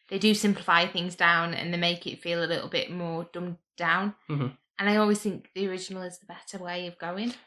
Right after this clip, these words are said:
Speaker 2: Yeah, I know it might be tricky to, for people to maybe find this, 'cause this is from, like, the Criterion box set, I would call it, to watch this. So it is tricky. It's been, not been easy to find. So for most people, it's just been the American version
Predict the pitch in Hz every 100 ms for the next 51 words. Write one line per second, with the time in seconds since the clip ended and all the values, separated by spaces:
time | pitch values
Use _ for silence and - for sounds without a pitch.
0 | _ _ _ _ _ 156 147 123 - _
1 | _ _ - 151 143 139 135 - 143 -
2 | - 143 - - 143 135 135 135 - 139
3 | 131 139 139 135 139 143 139 135 143 -
4 | - 131 131 127 131 127 _ _ _ -
5 | 127 123 131 127 127 127 131 _ _ -
6 | - - - 135 - _ _ 139 131 123
7 | - 127 127 - _ _ _ _ - 135
8 | 127 - - 131 - - 123 127 143 143
9 | - 139 - 127 123 - 131 131 127 -
10 | _ _ 131 131 127 - 135 127 - 127
11 | 127 - 127 131 127 - 123 123 110 -
12 | 139 - - 120 120 123 123 - _ _
13 | _ _ 139 131 131 139 127 123 127 127